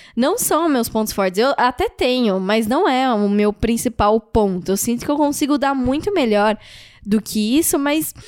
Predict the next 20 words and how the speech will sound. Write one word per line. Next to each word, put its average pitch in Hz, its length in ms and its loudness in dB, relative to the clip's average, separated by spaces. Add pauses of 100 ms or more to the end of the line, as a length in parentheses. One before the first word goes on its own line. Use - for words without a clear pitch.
(400)
não, 330 420 2
não 320 320 2
dá 302 200 0
um 339 160 0
match 226 360 0
tão 226 280 0
completo." 208 580 0
E 214 140 0
ela 233 160 2
me 247 80 -6
perguntou, 262 600 0
"Tá, 247 260 0
quais 254 360 -2
áreas 185 360 0
você 185 220 -4
tem 196 140 -2
vontade 196 320 2
de 190 60 -2
fazer 190 140 0
carreira?" 190 460 0